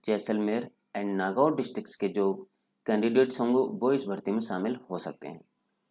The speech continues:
ठीक है। और ये जो भर्ती है दोस्तों आपकी वो बाईस नवंबर दो हज़ार बीस से इकतीस मार्च दो हज़ार इक्कीस के बीच में किसी भी डेट में होगी। तो जैसे ही दोस्तों ये भर्ती की डेट क्लियर होगी, आपकी ईमेल आईडी पे जो, जो आप रजिस्ट्रेशन करेंगे उस पे आपको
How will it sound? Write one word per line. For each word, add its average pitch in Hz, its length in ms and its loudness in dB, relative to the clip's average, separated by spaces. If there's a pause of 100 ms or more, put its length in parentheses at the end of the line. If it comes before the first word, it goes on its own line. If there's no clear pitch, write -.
(220)
ठीक 147 180 -2
है। 92 140 -4 (300)
और 113 120 0
ये 135 120 4
जो 160 100 2
भर्ती 120 320 -2
है 165 100 0
दोस्तों 151 320 2
आपकी 123 240 2
वो 117 480 0
बाईस 135 280 4
नवंबर 127 360 2
दो 113 100 0
हज़ार 107 220 0
बीस 107 340 -2
से 127 100 0 (180)
इकतीस 123 360 -4
मार्च 107 200 -2
दो 107 100 -6
हज़ार 101 160 -2
इक्कीस - 320 -8
के 120 100 -4
बीच 101 180 -4
में 113 160 0
किसी 110 220 -4
भी 120 80 0
डेट 98 200 0
में 98 80 -2
होगी। 95 340 -4 (480)
तो 117 80 0
जैसे 110 280 2
ही 156 60 4
दोस्तों 147 320 2
ये 123 60 2
भर्ती 113 260 -2
की 127 320 -2 (260)
डेट 113 280 2
क्लियर 117 240 4
होगी, 127 360 0 (440)
आपकी 123 420 0
ईमेल 127 280 6
आईडी 113 200 6
पे 110 140 2
जो, 107 240 2
जो - 160 0
आप 113 180 4
रजिस्ट्रेशन 110 440 -4
करेंगे 113 340 2
उस 110 180 -4
पे 113 100 2
आपको 113 360 2